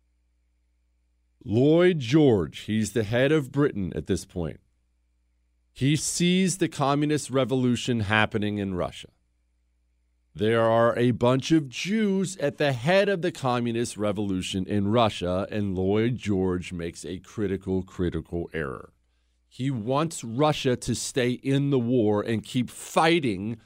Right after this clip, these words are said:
on behalf of Britain and France. He sees the Jews leading the Bolshevik Revolution, leading the Rus-, Russian Revolution,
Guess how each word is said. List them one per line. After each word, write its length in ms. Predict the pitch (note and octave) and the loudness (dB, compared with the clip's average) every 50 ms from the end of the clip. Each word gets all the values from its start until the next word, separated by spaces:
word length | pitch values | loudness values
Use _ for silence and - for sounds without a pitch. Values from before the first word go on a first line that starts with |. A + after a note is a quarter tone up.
| _ _ _ _ | _ _ _ _
on 180 | - B2+ B2+ B2 | 0 0 2 2
behalf 540 | A2+ C3 A#2 E2+ F2 F#2+ G2+ F#2+ F2 - C#3+ | 0 -2 -2 2 4 6 6 6 4 2 0
of 180 | B2+ - - | -2 -2 -2
Britain 320 | - F#2+ F2 - F2 G2 G#2+ | -4 -4 -4 -4 -4 -4 -4
and 160 | A#2+ B2+ - | -4 -6 -4
France. 640 | - G3 A3+ A3 D#3+ F2 - - - - - - _ _ _ _ _ _ _ _ _ _ _ _ _ _ _ _ _ | -2 -2 0 0 -2 -4 -6 -12 -18 -20 -20 -20 _ _ _ _ _ _ _ _ _ _ _ _ _ _ _ _ _
He 220 | - B2 C3+ C#3 | -2 -2 0 0
sees 760 | C3+ - - - F3+ E3+ D#3+ D#3+ D#3+ D#3+ D#3+ D3+ C#3 - - - _ _ _ _ | -2 -4 -4 -2 0 2 2 2 2 2 2 0 -2 -6 -10 -16 _ _ _ _
the 140 | G#2+ C3 C3+ | -2 0 0
Jews 540 | A2+ F#2 G2 B2 C3 D3 E3 E3+ D#3 - C3+ | 0 -2 -2 0 0 0 0 0 -2 -2 -2
leading 540 | B2+ C3+ C#3+ D3+ D#3 D3 D#3+ D#3+ D#3 D#3 | 0 0 2 2 2 2 2 2 2 2
the 100 | C#3+ C3+ | 2 2
Bolshevik 580 | G#2+ C3+ C3 C3+ C3+ - - C3 B2+ C#3 C3+ - | 2 4 4 4 2 0 0 0 0 0 0 0
Revolution, 720 | B2 B2+ B2 B2 B2 B2+ A#2+ A2+ A2 - C3+ B2 A2 G#2+ | 0 0 0 0 0 0 0 0 0 -2 -2 -2 -2 0
leading 320 | B2+ C3 C#3 C#3 D#3+ E3 D#3 | 0 2 2 2 2 2 2
the 100 | D3 C3 | 0 2
Rus-, 340 | A#2+ B2+ A#2+ A2+ - B2+ G2 | 2 2 2 2 -2 -8 -6
Russian 380 | A2 A2+ B2 B2 - - C3+ B2 | -2 0 0 0 -2 -2 -4 -2
Revolution, 720 | C3 B2+ A#2 A#2+ A2 G#2 G#2 G#2 - - A2 G#2+ A2+ A2 | -2 -2 -2 0 0 0 0 0 -2 -2 -2 -2 -2 -4